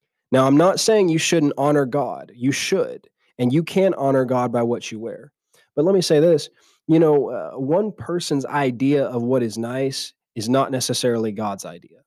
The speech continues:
God's idea of honoring him with your clothing is not necessarily a suit and a tie or, or, or skinny jeans and a, a, you know, a long t-shirt. I, it could be your favorite pair of shoes that you don't wear anywhere else except for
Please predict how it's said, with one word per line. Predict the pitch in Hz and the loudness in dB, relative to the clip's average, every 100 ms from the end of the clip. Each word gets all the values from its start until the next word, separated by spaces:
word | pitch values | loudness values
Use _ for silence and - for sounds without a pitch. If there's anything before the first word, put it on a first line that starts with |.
| _ _ _ _ _ _ - | _ _ _ _ _ _ -2
God's | 147 180 175 | 2 2 2
idea | 180 147 147 156 | 2 4 4 4
of | 147 135 - | 2 0 -2
honoring | 131 147 135 | 0 2 2
him | 135 139 | 2 0
with | 135 | 0
your | 127 | -2
clothing | 120 131 131 120 | -2 0 0 0
is | 117 117 | -2 -2
not | 131 | -2
necessarily | 139 135 117 - 123 117 | -2 -6 -6 -2 0 0
a | 110 | -2
suit | - 120 | -2 -4
and | 101 | -4
a | 98 | -12
tie | - 135 113 110 107 _ _ _ | -10 -8 -6 -10 -14 _ _ _
or, | 117 - | -10 -6
or, | 120 113 117 | -4 -4 -4
or | - 123 | 0 2
skinny | 117 - 147 147 | 2 2 2 2
jeans | 123 120 117 117 - | 2 2 2 0 -2
and | 120 117 | 0 2
a, | 113 104 104 98 _ _ - | 2 0 -2 -6 _ _ -8
a, | 107 104 101 95 - | -4 -2 -4 -10 -4
you | 117 | -2
know, | 107 104 104 | -2 -4 -2
a | |
long | 113 120 120 | 2 4 4
t-shirt. | 151 151 - - - _ _ _ _ _ _ _ - | 2 2 0 -8 -14 _ _ _ _ _ _ _ -6
I, | |
it | 117 151 135 160 | -2 0 2 2
could | - 196 165 | 4 4 6
be | 147 143 | 4 6
your | 143 | 4
favorite | 147 156 143 151 | 2 2 2 0
pair | - 143 | 0 -2
of | 131 | -2
shoes | - 170 107 135 131 | 0 0 0 -6 -4
that | 123 117 | -2 0
you | 123 131 | 0 0
don't | 131 131 131 110 | 0 0 0 0
wear | 135 135 131 | 0 2 2
anywhere | 127 127 123 | 2 2 0
else | 139 143 135 - | 2 0 0 -6
except | 127 - 127 - | -8 -4 -4 -4
for | - 117 117 | -2 0 0